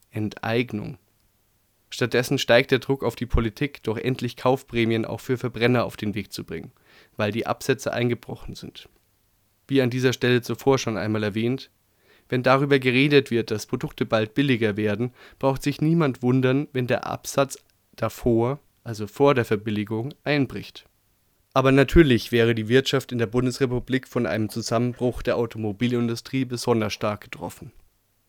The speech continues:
Schließlich sind die hohen Verdienste in diesem Bereich der Nährboden für viele andere Unternehmen.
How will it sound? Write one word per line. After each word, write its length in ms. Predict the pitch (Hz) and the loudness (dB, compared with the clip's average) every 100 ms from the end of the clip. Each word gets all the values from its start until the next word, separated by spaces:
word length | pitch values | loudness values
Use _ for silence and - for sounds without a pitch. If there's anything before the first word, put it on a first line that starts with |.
| _ | _
Schließlich 420 | - 135 127 127 | -4 -4 -2 -4
sind 200 | - 135 | 0 2
die 100 | 131 | 4
hohen 240 | 117 131 139 | 4 4 4
Verdienste 480 | 127 120 143 - | 0 0 -2 -2
in 140 | 113 120 | -4 -4
diesem 240 | 127 123 | -2 0
Bereich 400 | 117 110 113 120 | 0 2 2 2
der 100 | - | 0
Nährboden 640 | 113 120 127 117 117 113 | 2 4 2 0 -2 -2
für 160 | - 117 | -4 -8
viele 340 | - 143 127 | -4 -2 0
andere 320 | 95 113 113 101 | 0 0 0 -2
Unternehmen. 560 | 104 104 107 104 104 | -6 -4 -4 -4 -8